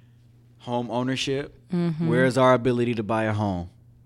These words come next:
Speaker 2: Non-existent.
Speaker 1: You get what I'm saying?
Speaker 2: Especially if you live on either one of the coasts.
Speaker 1: Come on. And then Social Security.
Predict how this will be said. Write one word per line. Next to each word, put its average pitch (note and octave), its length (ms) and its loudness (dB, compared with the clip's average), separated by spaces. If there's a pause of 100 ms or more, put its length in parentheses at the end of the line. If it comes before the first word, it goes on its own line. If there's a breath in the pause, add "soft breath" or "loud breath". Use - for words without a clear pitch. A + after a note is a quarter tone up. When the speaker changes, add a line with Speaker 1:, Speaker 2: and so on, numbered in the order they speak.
(320)
Speaker 2:
Non-existent. E3 880 -2
Speaker 1:
You B2+ 80 2
get D3 160 8
what C#3 120 8
I'm C3+ 120 4
saying? C#3+ 360 4
Speaker 2:
Especially F3 500 2
if E3 80 -2
you F#3+ 100 2
live F3 240 2
on E3+ 160 0
either E3 240 0
one E3 160 0
of E3+ 100 0
the F#3 60 -2
coasts. - 520 -8
Speaker 1:
Come B2+ 220 2
on. A2 320 4 (440 soft breath)
And B2 240 0
then B2+ 240 2
Social A#2+ 180 0
Security. G2+ 720 -4